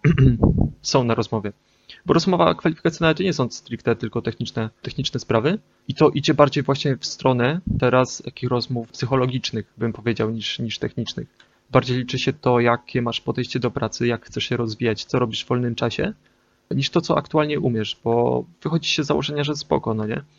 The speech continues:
Wszystkiego się nauczysz w tej pracy pierwszej, ale jeśli jesteś człowiekiem, który ma na wszystko wywalone, to, to, to nie ma sensu, prawda? Choć-, choćbyś miał jakąś tam super wiedzę na początku, to i tak w pewnym momencie się zatrzymasz i tak, i to jest bezwartościowe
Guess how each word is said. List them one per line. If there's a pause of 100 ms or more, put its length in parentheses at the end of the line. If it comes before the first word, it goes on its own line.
Wszystkiego
się
nauczysz (120)
w
tej
pracy
pierwszej, (480)
ale
jeśli
jesteś (300)
człowiekiem,
który
ma
na
wszystko
wywalone, (800)
to, (200)
to,
to
nie
ma
sensu,
prawda?
Choć-,
choćbyś
miał
jakąś
tam
super
wiedzę
na
początku, (400)
to
i
tak
w
pewnym
momencie
się
zatrzymasz
i
tak, (720)
i
to
jest
bezwartościowe